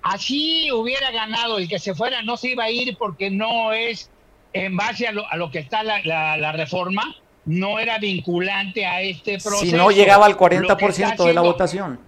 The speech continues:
Speaker 1: lo que está
Speaker 2: porcentaje.
Speaker 1: haciendo López Obrador, por eso ya amenazó que va a reducir el porcentaje, es para que a la próxima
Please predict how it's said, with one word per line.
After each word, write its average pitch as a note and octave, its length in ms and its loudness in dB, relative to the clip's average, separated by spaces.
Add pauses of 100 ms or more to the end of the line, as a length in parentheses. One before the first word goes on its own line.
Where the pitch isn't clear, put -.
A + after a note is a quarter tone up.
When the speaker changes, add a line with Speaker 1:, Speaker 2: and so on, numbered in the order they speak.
(140)
Speaker 1:
lo F#3+ 180 -2
que - 80 -2
está G3+ 160 -4
Speaker 2:
porcentaje. - 220 -2
Speaker 1:
haciendo C4+ 380 -4
López A#3+ 400 -2
Obrador, F3+ 560 -4 (300)
por F3 160 -2
eso - 140 -10
ya G#3+ 240 -4
amenazó G3+ 580 -6
que F3 100 -8
va F#3 120 -4
a G3 40 -6
reducir F#3+ 680 -4 (360)
el D#3+ 140 -4
porcentaje, E3 760 -6 (200)
es A3 180 -6
para A3+ 280 -6
que G3 120 -6
a - 20 -4
la F#3+ 180 -6
próxima A3+ 540 -4